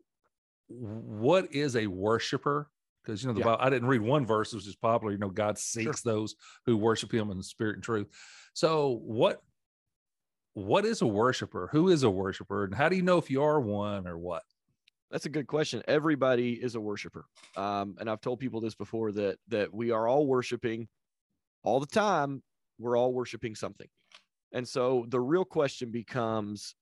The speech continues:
Speaker 2: not necessarily, "How do I know if I'm a worshiper?" or "What is a worshiper?" It's, "Who is worshiping God? Are you worshiping God? What are you worshiping?" And, and the idea of organizing the things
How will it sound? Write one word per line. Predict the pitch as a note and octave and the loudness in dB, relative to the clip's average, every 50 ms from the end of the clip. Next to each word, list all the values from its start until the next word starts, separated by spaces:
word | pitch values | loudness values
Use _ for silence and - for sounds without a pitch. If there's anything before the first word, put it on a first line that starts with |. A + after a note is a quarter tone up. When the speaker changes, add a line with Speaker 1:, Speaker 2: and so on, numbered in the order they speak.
| _ _ _ _ _ | _ _ _ _ _
Speaker 2:
not | - A#2+ B2+ B2+ C3 C#3+ A2+ C3 | -6 -2 0 2 2 0 0 0
necessarily, | C3+ B2 - A#2 A2+ - - B2+ B2 B2 A#2+ A2+ A2 G#2+ G#2 G#2 G2+ G2 - _ _ _ _ _ _ _ _ - | -2 -2 -2 -6 -10 -4 0 2 2 2 2 2 2 0 -2 -2 -4 -6 -10 _ _ _ _ _ _ _ _ -4
"How | - C3 C3+ | 0 2 4
do | C#3 C3+ | 4 4
I | B2 A#2 | 4 4
know | A2 A#2 A#2+ A#2+ | 4 4 4 4
if | A2 C3 | 4 2
I'm | A#2 A2 | 0 -2
a | G2+ | -4
worshiper?" | G2 G2+ A2 A#2 A2+ - A2 G#2+ - G#2 G2 G2 | -4 -4 -4 -4 -4 -6 -8 -8 -6 -6 -6 -6
or | - - G#2 G#2 G2+ G2 F#2+ F#2+ | -6 -6 -4 -4 -2 -2 -4 -4
"What | G#2 G2+ A2 B2+ D3+ E3 | -4 -2 0 0 0 0
is | C#3+ A2+ A2+ | 0 -2 -4
a | G2+ | -4
worshiper?" | G2 G2 G2 G2+ - - G2 - G2+ F2+ | -2 -2 -4 -4 -6 -8 -8 -8 -8 -6
It's, | - G#2 A#2 G#2+ - - - - _ _ _ _ _ _ _ _ _ _ _ _ _ _ _ - | -2 -2 -2 -2 -2 -6 -12 -16 _ _ _ _ _ _ _ _ _ _ _ _ _ _ _ -6
"Who | G#2+ D3 D#3 D#3+ C#3 | -2 -2 0 0 0
is | A#2+ G#2 | -2 -2
worshiping | G#2+ A2+ A#2 G#2+ - G2 G#2 F#2 F#2 | -2 -4 -4 -4 -6 -8 -8 -4 -2
God? | G#2 A#2 A2+ G#2+ G2+ | -2 -2 -2 -2 -4
Are | - G2+ | -4 -4
you | G2+ G2 G2+ | -4 -4 -4
worshiping | G2+ A2 A2+ - - F#2+ - G2 F#2+ F#2+ | -2 -2 -2 -2 -4 -8 -8 -8 -6 -2
God? | G#2 G#2 G2 F#2 | -2 -2 -2 -2
What | - G2 G#2+ A#2 C#3 C#3+ D3 - _ - | -4 -4 0 2 2 2 2 0 _ -4
are | G#2+ A2 | -4 -4
you | G2+ G2 G2 G2 | -4 -8 -10 -10
worshiping?" | G2+ F2+ G2+ G#2 - F#2+ F#2 - F#2 F#2 F#2 F2 _ | -12 -12 -12 -12 -12 -12 -12 -10 -10 -12 -12 -12 _
And, | F#2+ A2 A#2 A#2 A2+ G2+ - - | -6 -6 -6 -6 -8 -10 -10 -10
and | G2+ A2 A2 | -10 -6 -4
the | A2 A2+ A2 | -2 0 0
idea | G#2 G#2 G2+ G2+ A#2+ B2 B2 A#2 | 0 -2 -2 -2 0 0 0 2
of | G2+ A2 A2+ A2 G#2+ G2 F#2+ F#2+ G2+ - _ _ _ _ _ _ _ _ | 0 0 0 0 0 -2 -4 -6 -8 -14 _ _ _ _ _ _ _ _
organizing | - C3+ D3 C#3+ C#3 C3 B2 A2+ A2+ A2 A2 A2+ A2 G#2 | -2 -2 0 0 0 -2 0 2 2 0 0 -2 -4 -6
the | G#2 G#2 | -6 -6
things | - A2 A2 A2 A2 G#2+ G2+ - - - | -6 -6 -6 -6 -6 -8 -12 -14 -16 -18